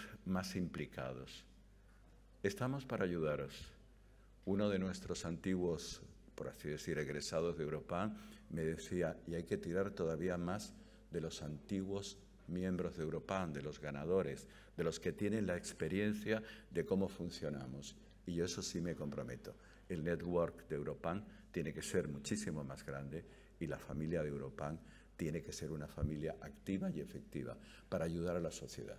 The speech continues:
para ayudar a las distintas ciudades. Marta, he empezado hoy hablando con la presidenta de Incasòl, no como presidenta de Incasòl, sino como alcaldesa de Sant Cugat. Y le he dicho,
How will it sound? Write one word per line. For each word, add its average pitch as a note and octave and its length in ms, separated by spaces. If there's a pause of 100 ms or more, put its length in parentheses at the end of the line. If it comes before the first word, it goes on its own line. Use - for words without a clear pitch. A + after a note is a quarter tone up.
(140)
para C#2 140
ayudar D2+ 260
a D#2+ 60
las D2+ 180
distintas C#2 420
ciudades. B1 640 (840)
Marta, G#2 520 (1000)
he A2 40
empezado G#2+ 540
hoy F2+ 160
hablando E2 600 (760)
con D2 380 (1080)
la D#2 140
presidenta F2 580
de E2 120
Incasòl, E2 520 (380)
no F#2 220
como D#2+ 180
presidenta D2+ 440
de D2+ 80
Incasòl, D#2+ 360
sino D2+ 240
como D2 160
alcaldesa D2 560
de D2 60
Sant C#2+ 280
Cugat. A#1+ 400 (760)
Y F2 80
le E2 220
he E2 40
dicho, F2+ 460